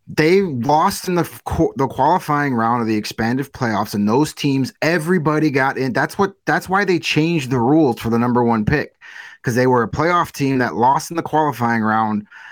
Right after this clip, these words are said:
and still got the number one overall pick. So that's, they weren't tanking to get Lafreniere. They got lucky on that,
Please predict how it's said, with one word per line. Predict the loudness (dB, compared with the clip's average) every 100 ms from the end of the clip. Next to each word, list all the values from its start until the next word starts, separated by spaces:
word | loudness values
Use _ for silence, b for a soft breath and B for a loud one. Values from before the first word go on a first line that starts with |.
| B B
and | -4 -2 0 0 -2 -8 -14
still | 0 2
got | 2 -2
the |
number | -2 -2 0
one | 0
overall | 0 0 0 -2
pick. | -4 -6 -8
So | -6
that's, | -4 -4 0
they | 2
weren't | 2 2 0 -6 _ _
tanking | -2 0 0 -2 -4
to | -6
get | -2 -2
Lafreniere. | 0 -2 -2 -4 -4 -4 -2
They | 0
got | 0 -2
lucky | -2 0 0 -2 -4
on | -4 -4
that, | -6 -6 -8